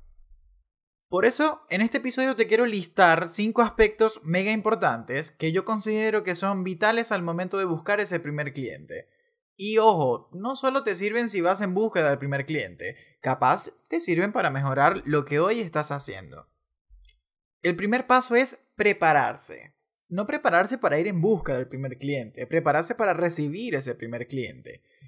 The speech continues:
¿Y por qué este para mí es el primer paso? Te cuento mi anécdota personal. Cuando yo estaba creando contenido, yo realmente no sentí que mi contenido iba a llegar al punto donde alguien quería una asesoría.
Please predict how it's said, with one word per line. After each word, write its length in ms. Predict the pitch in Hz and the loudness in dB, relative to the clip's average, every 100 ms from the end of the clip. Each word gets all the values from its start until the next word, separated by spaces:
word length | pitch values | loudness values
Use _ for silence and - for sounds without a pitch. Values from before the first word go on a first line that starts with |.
| _ | _
¿Y 120 | 170 | -4
por 200 | 170 170 | -2 -2
qué 300 | 190 208 233 - | 0 0 0 -4
este 240 | 196 202 | -4 0
para 180 | 190 185 | 2 2
mí 120 | 180 | 0
es 60 | 185 | -4
el 100 | 165 | -4
primer 280 | 175 175 | -2 0
paso? 340 | 165 135 139 120 | 4 2 2 -8
Te 120 | 139 | -8
cuento 340 | 151 160 185 | -6 -2 -4
mi 220 | 151 151 147 | -2 -4 -2
anécdota 640 | 147 165 151 175 175 175 | -2 -4 -2 -2 0 0
personal. 640 | 139 120 131 104 71 - - _ _ - | 0 -4 -8 -8 -10 -10 -20 _ _ -4
Cuando 260 | 170 170 | -2 -2
yo 160 | 165 196 | 0 -2
estaba 540 | 220 269 262 254 - _ | 0 0 0 0 -4 _
creando 320 | - 185 220 226 | -2 0 0 -2
contenido, 840 | 220 214 190 131 104 156 214 _ | 0 0 -2 -4 -2 -4 -4 _
yo 220 | 147 156 | -4 -2
realmente 600 | 190 214 208 208 202 202 - _ _ _ | 0 0 0 0 0 -2 -6 _ _ _
no 240 | 160 185 226 | -4 -2 0
sentí 680 | 240 226 208 202 185 226 - | 2 0 0 -2 -2 -4 -6
que 80 | |
mi 100 | 151 | -6
contenido 540 | 143 151 143 151 180 180 | -4 -2 -2 -2 -2 0
iba 160 | 175 | 2
a 40 | 185 | 2
llegar 300 | 180 175 170 | 2 4 4
al 140 | 170 | 2
punto 320 | 170 156 143 | -2 -6 -2
donde 260 | 139 127 120 | -4 -2 -4
alguien 480 | 135 160 156 151 _ _ _ | -4 -4 -6 -10 _ _ _
quería 380 | 143 143 220 185 | -4 -2 0 0
una 160 | 123 131 | -2 -6
asesoría. 600 | 139 139 113 80 - | -4 -6 -6 -12 -18